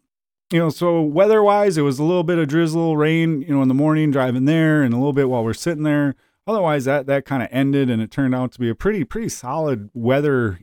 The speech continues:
event day or whatever in, uh, Lambeau for December. Thirty-five, forty degrees, you know, not a ton of wind,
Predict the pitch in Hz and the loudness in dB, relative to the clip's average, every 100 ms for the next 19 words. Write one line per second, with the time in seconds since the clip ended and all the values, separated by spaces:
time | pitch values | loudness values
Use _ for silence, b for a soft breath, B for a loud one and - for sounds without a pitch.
0 | - 110 110 110 110 110 107 110 101 104 | -6 -4 -4 -6 -6 -4 -2 0 -2 -2
1 | 110 113 104 104 98 95 110 117 113 117 | -2 -4 -4 -4 -6 -6 -4 -2 0 0
2 | 110 - 98 95 - 127 127 123 - b | -2 -6 -8 -6 -4 0 0 0 -2 b
3 | b _ 135 135 127 123 123 123 - 135 | b _ -2 0 -2 -6 -6 -8 -2 0
4 | 123 117 107 123 123 123 117 110 107 104 | 0 -2 0 2 4 2 0 -6 -10 -8
5 | 104 113 117 - - 123 123 113 120 120 | -4 -4 -4 -8 -6 -2 -2 0 0 0
6 | 117 120 | -2 -4